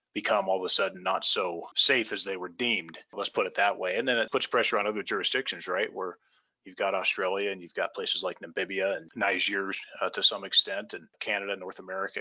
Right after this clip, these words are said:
becoming maybe the places that are maybe of more choice. And so it,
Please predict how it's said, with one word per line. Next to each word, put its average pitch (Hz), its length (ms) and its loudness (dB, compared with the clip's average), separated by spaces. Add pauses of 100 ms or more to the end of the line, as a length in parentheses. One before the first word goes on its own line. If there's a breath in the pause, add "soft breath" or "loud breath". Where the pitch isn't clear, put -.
becoming 104 340 -4
maybe 101 200 -4
the 95 80 -12
places 101 480 0
that 101 120 -4
are 95 120 -4
maybe 98 380 -4
of 95 120 -4
more 104 180 -4
choice. 98 560 4
And 87 220 -12 (180)
so 95 260 -2
it, 98 80 -6